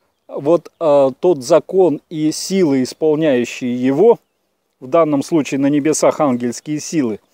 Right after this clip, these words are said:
которые, э, устанавливают вот это царствие. Воля. То есть, а, царь Иоанн Грозный проявил свою волю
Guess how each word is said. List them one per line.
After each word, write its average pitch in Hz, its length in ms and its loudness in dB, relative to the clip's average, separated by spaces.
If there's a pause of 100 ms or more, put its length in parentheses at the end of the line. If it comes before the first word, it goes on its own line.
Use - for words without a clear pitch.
(360)
которые, 180 580 2 (400)
э, - 120 -4 (200)
устанавливают 180 1000 2
вот 143 320 -2
это 160 260 0
царствие. 120 600 -4 (1300)
Воля. 127 460 0 (320)
То 151 120 -2
есть, - 260 -4 (420)
а, 123 180 -2
царь 196 440 2 (380)
Иоанн 156 300 2
Грозный 139 460 2
проявил 139 480 0
свою 139 360 0
волю 123 520 0